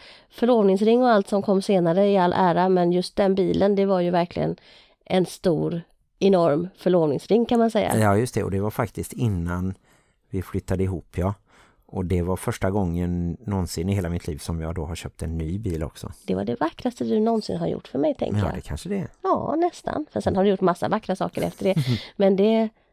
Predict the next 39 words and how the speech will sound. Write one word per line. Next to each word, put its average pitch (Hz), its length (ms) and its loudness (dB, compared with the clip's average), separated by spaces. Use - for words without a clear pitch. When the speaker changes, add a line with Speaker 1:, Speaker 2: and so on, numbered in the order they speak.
Speaker 1:
ja, 214 140 2
det 226 140 0
var 294 240 2
en 294 300 0
enormt 233 380 2
stor - 220 -6
gest, - 360 -10
måste - 220 -12
jag - 60 -16
säga. - 180 -14
Speaker 2:
Jag 98 180 2
gick 117 160 -2
all 104 240 2
in. 78 240 -4
Speaker 1:
Verkligen. 208 520 0
Speaker 2:
Mm. 95 240 -6
Speaker 1:
Sen 214 200 4
kan 202 140 2
det 247 60 2
ju 311 60 4
vara 277 200 4
så 220 460 4
att - 280 -6
om 190 540 6
du, 180 340 6
eh, 175 220 4
träffar 170 720 0
någon 180 460 4
som 269 200 2
har 254 200 4
barn, 254 440 4
eh, - 180 2
och 202 220 -2
du 196 100 -4
själv 165 400 2
har 254 140 4
barn 269 600 4
eller 226 260 4
inte, 226 500 2